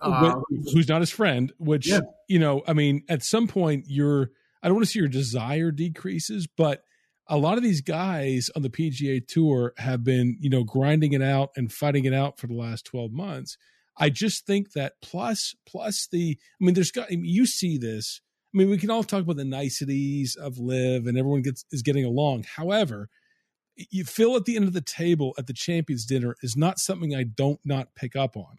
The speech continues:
Speaker 1: Okay. Like there is a, there's a certain amount of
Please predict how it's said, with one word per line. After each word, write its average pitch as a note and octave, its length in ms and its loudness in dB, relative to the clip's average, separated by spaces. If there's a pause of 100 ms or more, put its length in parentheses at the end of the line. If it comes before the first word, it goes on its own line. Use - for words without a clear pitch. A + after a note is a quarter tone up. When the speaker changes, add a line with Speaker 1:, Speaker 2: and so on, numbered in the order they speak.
(120)
Speaker 1:
Okay. A#2 320 -6 (460)
Like C3 260 0
there D#3+ 240 6
is D#3 140 4
a, C#3 200 4 (140)
there's C3 180 -2
a B2+ 100 2
certain G3+ 760 2 (520)
amount D3 580 2 (100)
of C3 240 0